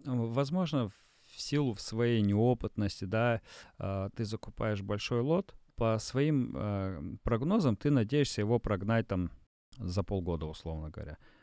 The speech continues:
А, не всегда прогнозы <laughs> верны, и получается, что тут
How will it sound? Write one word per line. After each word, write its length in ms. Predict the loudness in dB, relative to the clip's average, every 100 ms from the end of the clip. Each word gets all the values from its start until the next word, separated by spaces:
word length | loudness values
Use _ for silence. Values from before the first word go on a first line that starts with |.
| -16 -4
А, 320 | 0 2 2
не 100 | 2
всегда 340 | 0 -2 0 0
прогнозы 560 | 0 -2 0 2 2
<laughs> 0 |
верны, 540 | 2 2 2 4 2 0 -6 -18 -6
и 140 | -4
получается, 540 | -2 -4 -2 -4 -4
что 180 | -8 -10
тут 160 | -10